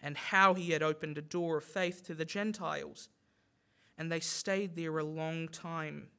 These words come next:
with the disciples. So, what began in Jerusalem is now indeed spreading to the ends of the earth. More and more Gentiles are beginning to accept Jesus as the Lord of their life.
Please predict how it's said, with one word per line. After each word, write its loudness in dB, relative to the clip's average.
with -10
the -10
disciples. -6
So, -6
what -12
began -6
in -6
Jerusalem -8
is -8
now 0
indeed -4
spreading 0
to -10
the -4
ends -4
of -8
the 0
earth. -10
More 4
and 0
more 0
Gentiles 0
are 0
beginning -4
to -6
accept -6
Jesus -4
as -4
the -2
Lord -2
of -8
their -2
life. -8